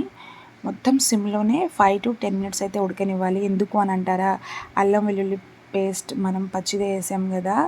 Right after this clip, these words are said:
అది కూడా లాస్ట్లో వేసాం. మంచిగా ఫ్రై అవ్వాలి, అది కూడా ముక్క కలిసిపోవాలి, బాగా ఉడకాలి. And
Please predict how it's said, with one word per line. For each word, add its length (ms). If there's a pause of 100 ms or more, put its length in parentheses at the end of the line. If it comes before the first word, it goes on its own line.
(360)
అది 180
కూడా 120 (100)
లాస్ట్లో 340
వేసాం. 340 (140)
మంచిగా 380 (560)
ఫ్రై 160 (160)
అవ్వాలి, 360 (120)
అది 200
కూడా 220 (380)
ముక్క 260 (100)
కలిసిపోవాలి, 600 (120)
బాగా 320
ఉడకాలి. 500 (520)
And 140